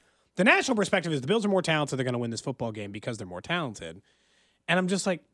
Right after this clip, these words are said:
they're not. They're just not more talented. I don't think that that's the case at all. But it's also just pretending like the Bills don't have turnover problems of their own or talent deficiencies of their own and are capable of some of the same mistakes the Chiefs have had.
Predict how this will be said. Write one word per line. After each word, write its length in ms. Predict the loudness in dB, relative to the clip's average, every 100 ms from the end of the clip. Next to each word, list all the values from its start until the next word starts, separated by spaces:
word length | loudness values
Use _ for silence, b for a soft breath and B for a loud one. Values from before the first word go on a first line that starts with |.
| 2
they're 140 | 6
not. 340 | 6 6 0 -8 _ _
They're 80 | 0
just 200 | 0 4
not 220 | 2 4
more 140 | -2
talented. 460 | 0 0 0 -4 -4
I 100 | -2
don't 220 | -2 -4
think 180 | -6 -6
that 120 | -4
that's 240 | 0 0 -2
the 100 | -8
case 320 | -8 -8 -6
at 40 |
all. 360 | -6 -4 -6 -12 _ _ _ _ -4
But 80 |
it's 100 | 2
also 240 | 4 4 2
just 180 | 0 -2
pretending 300 | 0 2 2
like 140 | 2
the 80 | -2
Bills 240 | 0 0
don't 160 | 2 2
have 160 | 0
turnover 360 | 0 0 2 2
problems 320 | 2 2 2 -2
of 100 | -6
their 160 | -2
own 260 | 2 2 2
or 120 | -2
talent 360 | -2 -2 -2 -4
deficiencies 640 | -4 -2 -2 -2 -4 -4
of 100 | -6
their 180 | -8 -4
own 340 | 0 0 0 -6 _ _ _ _ _ _
and 240 | -2 2 2
are 120 | 2
capable 480 | 2 2 2 2 2
of 80 |
some 200 | 2 2
of 60 | 2
the 80 | 0
same 280 | 2 2 2
mistakes 380 | 0 0 0
the 100 | -2
Chiefs 320 | -2 0 -2 -4
have 120 | -4
had. 280 | -8 -8